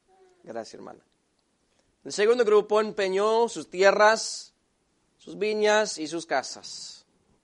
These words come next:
en fin, sus posesiones, con el fin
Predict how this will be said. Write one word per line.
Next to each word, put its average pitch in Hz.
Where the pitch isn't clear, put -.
en 151
fin, 190
sus 175
posesiones, 135
con 156
el 151
fin 131